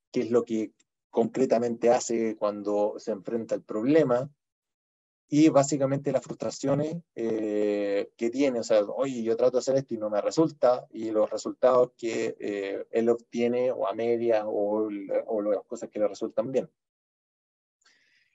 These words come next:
Eh, el otra herramienta de síntesis es el job to be done, que en el fondo es entender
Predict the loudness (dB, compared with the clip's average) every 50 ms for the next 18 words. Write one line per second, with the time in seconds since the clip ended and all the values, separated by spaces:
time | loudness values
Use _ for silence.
0 | _ _ _ _ _ 4 6 6 8 8 6 6 6 8 8 6 6 4 2 -4
1 | _ _ _ _ _ _ _ _ _ _ _ _ -20 -18 -18 -18 -20 _ _ _
2 | _ _ _ _ _ _ _ _ _ _ _ _ _ 0 2 6 8 8 8 8
3 | 6 6 6 6 2 0 -2 -4 -4 -2 -2 -2 -2 -6 _ _ _ _ _ _
4 | _ _ _ -8 -6 -6 -4 -4 -4 -4 -4 -4 -6 -10 -10 -8 -8 -8 -8 -8
5 | -6 -6 -6 -4 -4 -6 -6 -8 2 4 4 4 4 0 _ _ -14 -8 -8 -4
6 | -2 -2 -4 -4 -10 _ _ _ _ _ _ _ _ _ -6 -4 -4 -4 -2 0
7 | 0 0 4 6 6 6 6 4 0 -6 -10 _ _ _ _ _ _ _ _ _
8 | _ _ _ _ _ _ _ _ _ _ -6 -4 -4 -2 -2 -4 -2 4 4 4
9 | 4 4